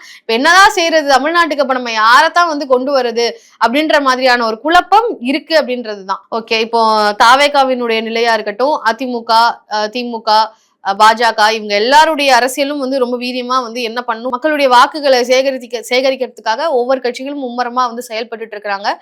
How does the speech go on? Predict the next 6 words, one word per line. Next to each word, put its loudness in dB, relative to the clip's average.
அ, 2
மக்கள் -2
இந்த 0
ஆறு 6
மாச 0
சூழல்ல -2